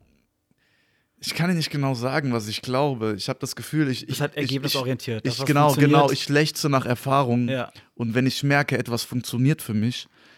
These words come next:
Speaker 1: dann gehe ich dahin. Und das war,
Speaker 2: Ja.
Speaker 1: das war, das ist bei, das war auch bei der Kirche tatsächlich so. Ich hab Abende gehabt, da bin ich aus der Kirche rausgekommen. Ich hab mich danach gefühlt,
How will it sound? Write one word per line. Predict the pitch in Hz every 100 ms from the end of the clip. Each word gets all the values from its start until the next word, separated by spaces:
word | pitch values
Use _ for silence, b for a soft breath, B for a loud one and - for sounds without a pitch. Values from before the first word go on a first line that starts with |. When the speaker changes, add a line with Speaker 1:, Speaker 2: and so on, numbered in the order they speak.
| b
Speaker 1:
dann | 110 110 104 95
gehe | - 123
ich | 120
dahin. | 107 101 127 110
Und | 107
das | 104 -
war, | 113 120 117 -
Speaker 2:
Ja. | 127
Speaker 1:
das | 123 -
war, | 123 127
das | 123
ist | 131 127
bei, | 127 113 113 b b
das | 113 -
war | 120
auch | 123
bei | - 123
der | 117
Kirche | - 170 104
tatsächlich | 110 - 101 110
so. | - 107
Ich | -
hab | 113 _ _
Abende | 113 131 131
gehabt, | 135 147
da | 117
bin | 117
ich | 127
aus | 110
der | 113
Kirche | - 160 170 147
rausgekommen. | 143 - 147 - 160
Ich | -
hab | -
mich | 120
danach | 113 117 131
gefühlt, | - - 160 170